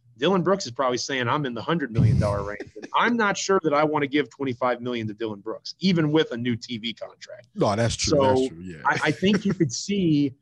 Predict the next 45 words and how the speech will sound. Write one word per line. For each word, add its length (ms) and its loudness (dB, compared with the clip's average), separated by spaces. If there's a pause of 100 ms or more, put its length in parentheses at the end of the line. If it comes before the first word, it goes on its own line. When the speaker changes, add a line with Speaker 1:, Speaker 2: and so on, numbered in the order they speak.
(440)
Speaker 1:
you 80 -6
gotta 160 4
remember 200 4
the 80 0
Grizzlies 300 2
have 220 -2
all 240 4
their 160 2
first 300 0
round 180 2
draft 280 0
picks 300 -4
plus 640 0
the 100 -10
Golden 240 2
State 320 0
pick 180 -6
in 60 -8
twenty 240 -4
twenty-four. 680 2 (960)
I, 200 -8
I'm 200 2
gonna 400 4 (260)
bring 180 2
this 120 2
full 200 0
circle 340 -2
'cause 120 -12
I 60 -4
think 160 -6
we 60 -2
talked 240 -2
about 160 -2
this 140 -10
a 40 -10
little 160 -4
bit 160 -10
last 320 -2
year 120 -14
before 260 -10
the 60 -12
Celtics 380 -6
shut 220 -2
everybody 440 -2
up. 180 -4